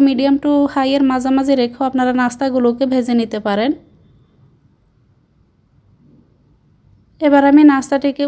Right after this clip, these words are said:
উল্টিয়ে দিচ্ছি। তো উল্টে পাল্টে পছন্দ মতো কালার আসা পর্যন্ত নাস্তাগুলোকে আমি ভেজে নিব। নাস্তাগুলো বানানোর সময় আপনাদের যদি মনে হয়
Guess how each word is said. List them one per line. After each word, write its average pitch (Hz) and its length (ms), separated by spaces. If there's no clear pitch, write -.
উল্টিয়ে 269 360
দিচ্ছি। 220 300
তো 311 40
উল্টে 294 220
পাল্টে 269 260
পছন্দ 277 280
মতো 269 240
কালার 262 340
আসা 262 240
পর্যন্ত 247 320
নাস্তাগুলোকে 240 600
আমি 240 120
ভেজে 233 320
নিব। 202 140
নাস্তাগুলো 277 640
বানানোর 277 460
সময় 247 320
আপনাদের 269 380
যদি 277 160
মনে 262 260
হয় 254 180